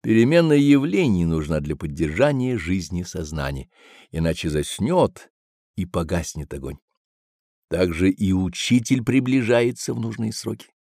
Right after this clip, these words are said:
и в этом также надо на него положиться. Одного нельзя убивать,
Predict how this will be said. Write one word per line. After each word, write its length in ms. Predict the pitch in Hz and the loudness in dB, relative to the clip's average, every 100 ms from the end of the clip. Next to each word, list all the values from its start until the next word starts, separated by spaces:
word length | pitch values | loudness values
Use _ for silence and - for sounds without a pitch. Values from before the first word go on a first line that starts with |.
| _ _ _ _ _ | _ _ _ _ _
и 100 | - | -2
в 60 | 87 | 2
этом 300 | 90 87 85 | 2 2 0
также 420 | - 92 80 82 | 0 0 0 0
надо 320 | 85 80 78 - _ _ | 0 0 -4 -8 _ _
на 100 | 78 | -6
него 300 | 87 85 76 | -4 -4 -6
положиться. 600 | 73 71 65 67 - - - _ _ _ _ _ _ _ _ - | -8 -10 -10 -12 -12 -16 -18 _ _ _ _ _ _ _ _ -2
Одного 640 | 92 87 95 95 104 180 | 0 2 2 4 4 4
нельзя 460 | 170 156 117 131 147 | 4 2 2 4 4
убивать, 560 | 139 123 113 104 - | 4 2 4 2 -2